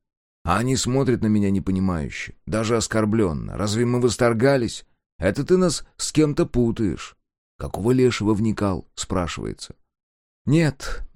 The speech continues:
не туда я пристроил словарь, найдут и выкинут. Уж больно вид у него непрезентабельный. Корешок кто-то залепил тряпочкой накануне кронштадтского мятежа. Нижний край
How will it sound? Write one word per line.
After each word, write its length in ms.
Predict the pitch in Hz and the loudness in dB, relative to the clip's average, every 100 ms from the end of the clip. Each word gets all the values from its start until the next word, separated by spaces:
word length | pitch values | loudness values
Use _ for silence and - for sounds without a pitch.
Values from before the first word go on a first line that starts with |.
| _ | _
не 260 | 87 131 165 | 0 0 2
туда 380 | 151 135 101 120 | 0 0 2 2
я 160 | 120 | 0
пристроил 480 | 107 98 - 104 92 | 0 -2 2 2 2
словарь, 580 | - 85 85 82 80 82 | 0 0 0 -2 -6 -10
найдут 440 | - 98 98 110 107 | -4 -2 0 -2 0
и 40 | |
выкинут. 520 | 95 95 87 78 73 _ _ _ | 0 0 -2 -6 -10 _ _ _
Уж 160 | - 107 | -2 0
больно 240 | 123 135 | 2 2
вид 300 | 123 135 135 | 4 4 4
у 20 | 104 | 2
него 340 | 95 90 71 - - | 0 0 -4 -8 -4
непрезентабельный. 960 | 98 110 113 110 113 107 87 82 82 - _ _ | -2 0 0 0 0 0 0 -2 -4 -8 _ _
Корешок 500 | 127 143 131 147 - | 2 2 4 2 2
кто-то 280 | - 113 107 | 0 -2 0
залепил 540 | 95 113 113 147 131 | 0 0 2 2 2
тряпочкой 560 | - 117 107 95 - 90 | 2 0 0 -4 -6 -4
накануне 580 | 87 85 92 107 107 92 | -4 -4 -2 0 0 -2
кронштадтского 760 | - 101 98 - 95 - 92 | -2 -4 -2 -4 -6 -4 -2
мятежа. 560 | 92 95 98 90 87 82 _ - | -2 -2 -2 -2 -2 -4 _ -4
Нижний 520 | 117 147 165 123 147 | 2 2 2 0 -2
край 500 | 120 107 110 104 95 | -2 -2 0 0 -2